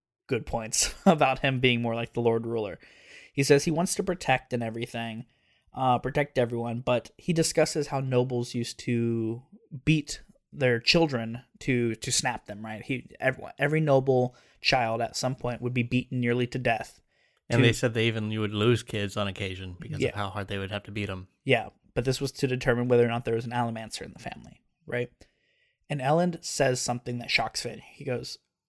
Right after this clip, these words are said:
Speaker 1: "Was it wrong of me to stop these beatings? Because at, at now, even the mo-,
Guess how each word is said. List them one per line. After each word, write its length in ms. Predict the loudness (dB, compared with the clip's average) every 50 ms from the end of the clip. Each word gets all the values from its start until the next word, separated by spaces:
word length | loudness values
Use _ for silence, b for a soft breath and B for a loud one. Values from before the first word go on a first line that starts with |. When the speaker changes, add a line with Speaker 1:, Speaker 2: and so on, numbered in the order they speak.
| _ _
Speaker 1:
"Was 260 | 2 4 4 6 6
it 160 | 4 2 2 2
wrong 400 | 0 2 4 6 6 6 4 2
of 120 | 0 0
me 180 | -2 -4 -4 -6
to 140 | -8 -8 -8
stop 340 | -2 2 4 4 4 2 0
these 200 | -4 -6 -6 -6
beatings? 480 | -2 -2 -2 0 -2 -4 -8 -10 -12 -10
Because 340 | -10 -6 -2 -2 -2 -2 -4 _ -2
at, 200 | -2 -2 -2 -2 -8 -16 -16 _ -6
at 220 | -4 -4 -4 -4
now, 480 | -4 0 2 2 2 4 2 2 2 2
even 300 | 2 0 -2 -2 -2 -2
the 60 | -2
mo-, 360 | 0 2 2 2 2 2 -2